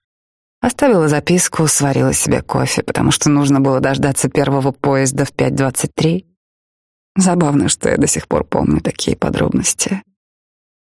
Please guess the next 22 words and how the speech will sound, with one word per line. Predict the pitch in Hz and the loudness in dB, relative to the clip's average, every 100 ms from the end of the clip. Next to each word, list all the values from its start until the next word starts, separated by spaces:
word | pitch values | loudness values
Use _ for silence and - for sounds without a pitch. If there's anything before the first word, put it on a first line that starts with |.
| _ _ _ _ _ | _ _ _ _ _
Через | - - - | -4 -2 0
сорок | - 139 - | 0 0 2
минут | 151 143 139 | 4 4 2
я | 143 135 | 0 2
уже | 139 147 | 2 2
была | 151 156 | 2 2
на | 151 | 2
Северном | 151 - 156 147 143 | 2 2 2 2 4
вокзале. | 147 151 185 254 254 262 _ - - - - - _ _ | 2 2 2 4 2 0 _ -20 -20 -20 -20 -20 _ _
Там | - 220 | 0 2
забрала | 165 156 147 147 | 4 2 2 2
свой | - 143 | 2 0
чемодан | - 143 135 208 | 2 2 4 2
из | 202 - | 2 2
камеры | 190 175 165 | 2 2 2
хранения, | - 175 170 165 160 165 - - - | 0 2 4 4 4 0 -4 -14 -16
купила | - - 143 131 | -8 -2 0 2
билет | 131 131 165 - - _ _ _ _ _ _ _ _ | 2 2 0 -4 -12 _ _ _ _ _ _ _ _
и | 254 | -2
села | 240 185 180 | 0 2 0
в | 165 | -2
поезд. | - 131 131 147 - - - - | -4 0 0 -2 -4 -6 -8 -10